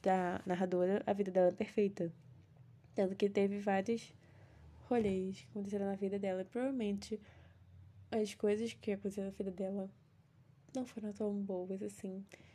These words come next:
E, sei lá, isso me fez pensar sobre vida, verdade e universo. Todos os filmes fazem a gente pensar, mas é uma coisa que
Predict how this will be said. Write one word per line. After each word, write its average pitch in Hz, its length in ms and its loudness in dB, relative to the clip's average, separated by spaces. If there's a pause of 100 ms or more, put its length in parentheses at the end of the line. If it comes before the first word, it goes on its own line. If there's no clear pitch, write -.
(220)
E, 240 260 2
sei 262 160 -4
lá, 208 180 -2 (200)
isso 220 220 -2
me 220 120 -4
fez 233 180 0
pensar 208 480 -8 (140)
sobre 196 500 -6 (440)
vida, 185 400 2
verdade 196 380 0
e - 20 -8
universo. 185 580 -6 (1500)
Todos 320 220 2
os 277 60 0
filmes 254 260 4
fazem 226 160 6
a 214 140 4
gente - 160 -10
pensar, 196 460 0 (180)
mas 196 520 -2 (920)
é 208 420 -4
uma 220 200 -2
coisa 208 380 0
que 202 340 -6